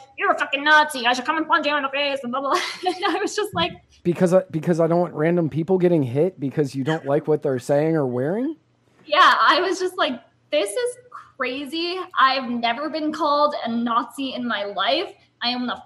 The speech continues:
Speaker 1: furthest thing from a Nazi." It's just, these people are out of control.
Speaker 2: It's
Speaker 1: Really, truly out of their minds.
Speaker 2: You know, the, it's okay to call people Nazis, but, uh, don't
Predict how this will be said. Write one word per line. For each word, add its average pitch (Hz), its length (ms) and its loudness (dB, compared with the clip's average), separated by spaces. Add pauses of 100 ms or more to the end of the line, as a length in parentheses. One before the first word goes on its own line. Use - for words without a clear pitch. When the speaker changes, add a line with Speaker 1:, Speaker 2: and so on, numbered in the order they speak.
Speaker 1:
furthest 370 460 0
thing 349 240 -2
from 349 160 -6
a 330 80 -2
Nazi." 311 640 -2 (240)
It's - 200 -4
just, 277 200 -10
these 285 180 -8
people 285 260 -8
are 453 200 -2
out 226 220 0
of - 120 -14
control. 175 640 -6 (100)
Speaker 2:
It's 165 160 0
Speaker 1:
Really, 269 300 2 (320)
truly 240 320 -2
out 208 180 -2
of 208 80 -8
their 208 140 -6
minds. 170 420 -8
Speaker 2:
You 175 80 2
know, 127 340 0 (1200)
the, 156 400 -6 (320)
it's 170 180 -4
okay 185 220 2
to 175 80 0
call 156 200 2
people 147 280 -2
Nazis, 120 480 -4
but, 117 280 -6
uh, 113 180 -4
don't 113 340 -8